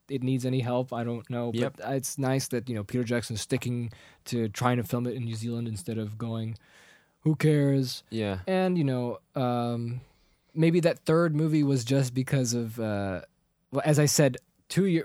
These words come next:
Speaker 1: a year ago, I said, um, it was probably because of, uh, uh, M G M being in debt, so they kind of wanted to do that, and also probably because Peter Jackson said on the making ofs, remember they said, "We have to make three movies,"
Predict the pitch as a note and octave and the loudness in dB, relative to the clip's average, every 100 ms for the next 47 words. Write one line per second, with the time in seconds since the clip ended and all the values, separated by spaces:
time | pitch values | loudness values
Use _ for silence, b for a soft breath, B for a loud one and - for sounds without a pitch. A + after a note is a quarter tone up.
0 | E2 D3+ E3+ B3+ D#3 A2 G2+ A2 F#2 A#2 | 2 4 6 6 6 4 2 2 2 0
1 | - B2 A2+ A2+ A2 G#2 G#2 - _ _ | 0 0 2 2 2 0 -4 -8 _ _
2 | _ _ _ _ - - C3 - C#3+ B2+ | _ _ _ _ -8 0 2 4 2 4
3 | A#2+ B2 A#2 B2+ A#2+ A2 F#2+ G#2+ G#2+ G2+ | 0 -2 -2 0 0 -2 -2 0 0 -2
4 | G#2 G2 F#2 _ _ B B B B B | -2 -2 -4 _ _ B B B B B
5 | B B B B _ - A2 G#2 G2+ G2+ | B B B B _ -2 0 2 2 0
6 | G2 G2+ G2 G2+ G#2 G2 A#2+ C#3+ D#3+ C3+ | 0 -2 -6 -10 -12 -10 -2 2 4 4
7 | C#3+ C#3 C3+ C3 B2 C3 C3 - A#2+ A#2 | 4 4 2 0 0 -2 -2 -6 -8 -6
8 | B2 A#2+ G#2+ A2 A2+ G#2+ A2+ A2 G#2+ C3+ | -6 -6 -6 -6 -6 -8 -12 -10 -12 -12
9 | B2 A2+ A2 - C#3 D3+ D#3+ E3 D3+ C#3 | -10 -6 -4 -2 2 2 4 4 4 4
10 | D3+ C#3+ C#3 C3 B2+ C#3 B2+ A#2+ _ - | 2 4 2 0 0 0 -2 -4 _ -2
11 | C3 B2 C#3 - A2+ - G#2+ G2+ G2+ A2 | 2 4 2 0 -6 -4 -4 -4 -6 -6
12 | G#2+ G#2+ A#2 A2+ G2 G#2 G#2 G2+ - G#2+ | -6 -4 -4 -4 -6 -8 -6 -8 -6 -6
13 | A2+ A2 A2 C#3+ C3+ F3 A#3 C3+ A2+ G2+ | -4 -4 -2 -4 -4 -4 -2 -4 -6 -12
14 | G2 - | -14 -18